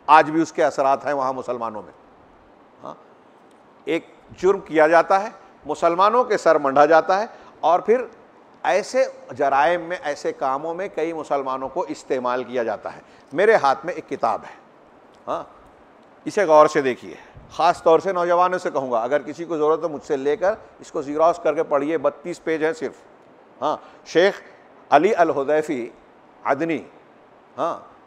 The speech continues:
की किताब है ये, हल्की सी बत्तीस सफ़ात पर, और इसे हमारे रफ़ीक मुकर्रम शेख दुक्तूर अजमल मंजूर साहब ने इसका तर्जुमा किया।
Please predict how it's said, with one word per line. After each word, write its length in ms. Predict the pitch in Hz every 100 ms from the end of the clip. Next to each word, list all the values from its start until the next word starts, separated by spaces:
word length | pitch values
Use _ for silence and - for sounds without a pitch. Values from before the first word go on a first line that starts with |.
| -
की 100 | 175
किताब 400 | 170 143 135 143
है 140 | 170
ये, 140 | 180 214 - - - 123
हल्की 300 | 127 156 170
सी 100 | 160
बत्तीस 420 | 139 - 180 -
सफ़ात 300 | 156 156 160
पर, 200 | 165 196 - - -
और 100 | 143
इसे 180 | 147 165
हमारे 340 | 143 151 151 196 - -
रफ़ीक 340 | 139 139 165 165
मुकर्रम 480 | 143 151 156 135 139 - - -
शेख 180 | 156 -
दुक्तूर 460 | 147 143 180 190 190 - - 139
अजमल 300 | 147 170 170
मंजूर 320 | 151 143 160
साहब 260 | 151 139 143
ने 80 | 151
इसका 180 | - 165
तर्जुमा 420 | 185 160 147 120
किया। 240 | 104 -